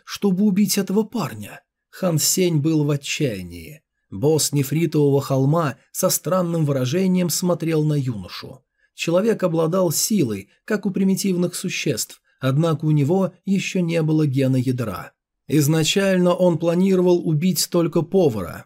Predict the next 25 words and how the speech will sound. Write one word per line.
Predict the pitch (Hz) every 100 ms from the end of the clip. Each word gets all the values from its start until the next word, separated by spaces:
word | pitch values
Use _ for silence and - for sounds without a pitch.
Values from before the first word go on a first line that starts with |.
| _ -
однако | 110 139 147 143
теперь | 135 131 165 156
не | 135 135
мог | 165 151
допустить, | 131 131 - - 185 -
чтобы | - - 151 156
этот | 175 170 143
человек | - 123 120 180 180 -
остался | 151 - 160 147 - 151
жив. | 117 107 90 - _ _ _
Поэтому | 123 131 131 135 127
теперь | 123 156 160 127
целью | - 156 143 120
духа | 107 170 160 123
была | 107 143 170
не | 175
только | 175 185 131 120
женщина, | 113 180 147 - 110 113
но | 139 165
и | 151
Хан | 139 - 147
Сень. | 139 - 180 123 127 _ _ _ _
Благодаря | 95 139 143 139 156
нефритовой | 147 139 160 170 143 127
коже | 123 190 120 101 90